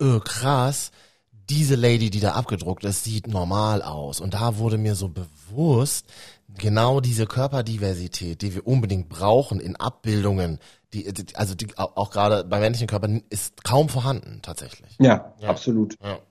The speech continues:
Speaker 1: Wir brauchen neue Vorbilder, wir brauchen neue Role Models, wir brauchen Menschen, die für diese Körperdiversität eben stehen in Social Media. Du hast in deinem Text auch über zwei, glaub ich, geschrieben.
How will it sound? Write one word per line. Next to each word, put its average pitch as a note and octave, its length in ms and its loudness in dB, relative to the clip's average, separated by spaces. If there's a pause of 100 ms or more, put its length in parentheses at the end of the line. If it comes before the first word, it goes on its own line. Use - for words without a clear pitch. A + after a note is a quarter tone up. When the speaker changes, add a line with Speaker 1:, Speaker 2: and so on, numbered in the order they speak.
(500)
Speaker 1:
Wir C#3 140 0
brauchen D3 320 6
neue C3+ 180 10
Vorbilder, G#2 640 6
wir A2+ 100 -4
brauchen D3 340 2
neue D3 180 4
Role C#3 300 8
Models, G2 400 6
wir A#2 100 4
brauchen C#3+ 720 6 (480)
Menschen, C#3+ 480 4
die C3+ 120 2
für C3+ 120 -2
diese B2+ 240 2
Körperdiversität B2 840 6
eben A2+ 200 0
stehen A#2+ 600 2 (400)
in A#2+ 120 2
Social A#2 380 6
Media. A2+ 240 6
Du A2+ 140 6
hast A2+ 140 6
in A#2 60 4
deinem G#2 160 6
Text A2+ 360 0
auch A2 320 6
über G#2 600 2
zwei, A2+ 420 0
glaub B2+ 400 2
ich, - 180 0
geschrieben. C3+ 720 4